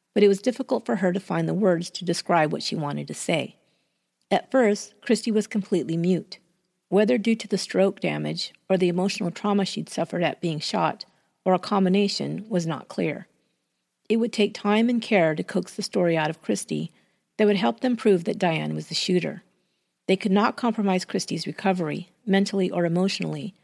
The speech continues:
and so they would have to wait. There was an incident just a few days after the shooting that convinced everyone involved,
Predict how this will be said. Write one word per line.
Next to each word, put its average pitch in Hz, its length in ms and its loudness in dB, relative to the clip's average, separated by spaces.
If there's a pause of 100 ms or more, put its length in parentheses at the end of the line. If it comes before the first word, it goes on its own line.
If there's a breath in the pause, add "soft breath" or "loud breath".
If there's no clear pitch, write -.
(380)
and 202 120 4
so 190 160 4
they 185 140 2
would 185 120 0
have 170 240 -4
to 185 80 -6
wait. 165 420 -4 (1300)
There 220 120 4
was 226 180 4
an 269 100 2
incident 226 440 2
just 185 220 -4
a 180 40 -6
few 214 220 2
days 202 200 4
after 190 220 0
the 170 120 -2
shooting 175 500 -2 (180)
that - 240 -2
convinced 220 460 2
everyone 233 380 2
involved, 170 580 0